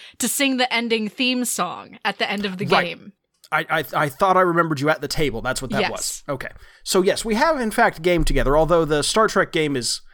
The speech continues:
Speaker 2: not a whole lot of role-playing. It's very
Speaker 1: No.
Speaker 2: tactical.
Speaker 1: It, yeah. I would say that it is role-playing,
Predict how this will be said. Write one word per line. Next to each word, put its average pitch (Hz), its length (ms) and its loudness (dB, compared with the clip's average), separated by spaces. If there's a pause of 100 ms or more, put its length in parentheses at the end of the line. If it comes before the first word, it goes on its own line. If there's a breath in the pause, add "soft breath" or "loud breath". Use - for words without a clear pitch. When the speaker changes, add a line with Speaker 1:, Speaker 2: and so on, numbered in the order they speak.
Speaker 2:
not 196 280 4
a 175 40 2
whole 190 180 2
lot 160 140 4
of 120 200 -10
role-playing. 107 580 -4
It's 113 140 -4
very 147 300 4
Speaker 1:
No. 131 40 -6
Speaker 2:
tactical. - 540 -6
Speaker 1:
It, 247 240 0
yeah. 196 540 -6 (360)
I 330 60 2
would 427 160 -4
say 339 260 -2
that 262 180 0
it 247 200 2
is 220 200 -2
role-playing, 254 760 -2